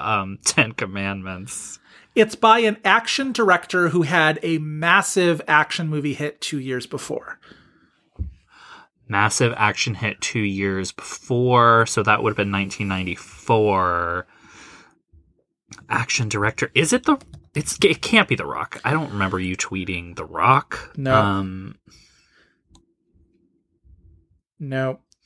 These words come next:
Speaker 2: Um, yeah, so this is the movie this director did in between that nineteen ninety-four action success and its horribly received sequel.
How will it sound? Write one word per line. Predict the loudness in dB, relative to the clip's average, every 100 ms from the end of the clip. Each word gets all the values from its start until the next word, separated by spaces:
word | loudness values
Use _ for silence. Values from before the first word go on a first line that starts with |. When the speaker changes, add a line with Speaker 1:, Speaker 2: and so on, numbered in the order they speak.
| -8
Speaker 2:
Um, | 2 4 6 4 0 -4 -8 _ _ _ _ -20 -20 _ _ _ _ _ _ _ _ _ _ _ _
yeah, | 4 4
so | 4 2
this | 4 4 2
is | 0
the | 4
movie | 4 4 2
this | 0 0
director | 4 4 2 0
did | 2 0
in | 0 -4
between | -4 -4 -2 0 0 -4 -8 _
that | -4 2 4 2 -4
nineteen | -4 -4 -4
ninety-four | -4 -2 -4 -8 -14 _ _ -20 0 6 8 8 6 4 0
action | 0 0 -4 -6
success | -8 -10 -2 -2 -2 -6 -14 -20 _
and | 2 2 2
its | -2 0 -6 -8 _ _
horribly | _ 2 4 4 4 2
received | 2 0 -6 -6
sequel. | -10 -12 -14 -18